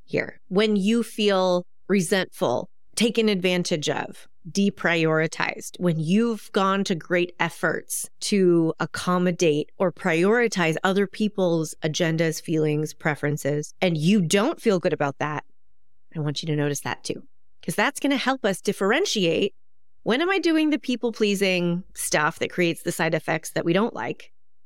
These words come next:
And when am I just being consciously considerate? And I love that. Okay? So to get rid of the side effects, the negative side effects we don't like, all of the resentful, all of the taken advantage of feelings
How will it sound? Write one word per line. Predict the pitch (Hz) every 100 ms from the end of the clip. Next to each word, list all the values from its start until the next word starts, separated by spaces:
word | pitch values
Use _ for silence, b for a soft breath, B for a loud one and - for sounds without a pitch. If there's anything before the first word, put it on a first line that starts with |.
| -
And | - 208
when | 311 587
am | 349
I | 254 214
just | 214 214 - - - - - - - -
being | 233 254 233
consciously | 226 208 185 190
considerate? | 180 - 233 131 143 - - - - -
And | 160 160 147 - - - - -
I |
love | 170 165
that. | - - - - - - - -
Okay? | - 170 - - -
So | - 240
to | 220
get | 240 226
rid | 269
of | 285
the | 285
side | - - 233 240
effects, | 247 - 175 180 - - - - -
the | 190
negative | 202 196 226
side | 226 208
effects | 196 208
we | 202 190
don't | 180 185
like, | 202 151 - - - -
all | 160 156
of | 175
the | 190
resentful, | 202 214 175 175 175 - 180 170 160 160 160 -
all | 156 156
of | 165 165
the | 185 175
taken | 175 185 175
advantage | 175 160 156 165
of | 170 160
feelings | - 180 165 160 160 180 208